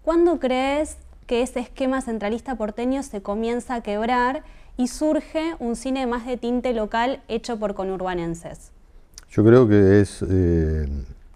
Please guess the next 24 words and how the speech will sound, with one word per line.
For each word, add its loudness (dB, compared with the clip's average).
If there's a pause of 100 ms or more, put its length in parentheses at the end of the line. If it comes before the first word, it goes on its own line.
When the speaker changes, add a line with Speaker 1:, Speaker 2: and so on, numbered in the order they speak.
(500)
Speaker 2:
desde 0
el 2
advenimiento 4
del 4
digital 2 (680)
y 0
desde 2
que 0 (680)
personas 0
que 0 (180)
tomamos 0
con -2
fuerza -2
estas -4
herramientas 2
del 2
digital 0 (540)
pudimos 0
acceder 0
a 2
fondos -2
concursables, -2
¿no? -2
Consecuentemente, 0